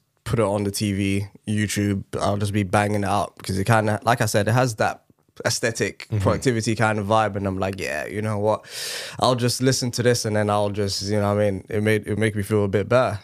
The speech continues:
Speaker 2: Mm-hmm.
Speaker 1: Um, so then I think, but it was a lot of, there was a part in the middle, so he kind of broke down the book into, um, the first stages was, let me actually just get it out to make it easier. Because the way he done it in,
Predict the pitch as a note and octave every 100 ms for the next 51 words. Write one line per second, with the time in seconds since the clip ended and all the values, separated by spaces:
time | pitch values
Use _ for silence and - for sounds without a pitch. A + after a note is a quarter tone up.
0 | - G2+ G2+ G2 F#2 F#2 - _ - -
1 | A2 A#2+ A#2 G#2+ G2+ A2 C3+ A2 - _
2 | - - - - - C3 A#2 B2 A#2+ A#2
3 | A#2+ C#3 C3 A#2 G2+ - A2+ A2+ G#2+ G#2
4 | G2+ G2 - C#3 B2+ F#2 G#2+ G#2+ A#2 G2+
5 | G#2+ - _ - G2 G#2+ A2+ G2+ B2+ A2+
6 | G2+ A2 G#2 G#2+ G2+ G2 A2 G#2 A2 G#2
7 | - F#2+ F2+ D#2+ - F#2+ F#2+ F2+ F2+ E2+
8 | G2 - _ _ _ _ _ _ - A#2+
9 | - - C3 C3+ - C#3 C#3 A2+ G#2 G#2
10 | G2 G2 G2 F#2 - F#2+ F#2 F#2 - G2
11 | - - G#2 F#2+ F2+ D#2 - F#2 G2 G2
12 | G#2 F2+ E2+ A#2 - _ _ _ _ _
13 | _ _ _ _ _ _ _ _ - G2+
14 | G#2+ G2 G#2+ A#2 A2+ A2 A#2 A#2+ G#2+ G2+
15 | G#2+ G#2 F#2+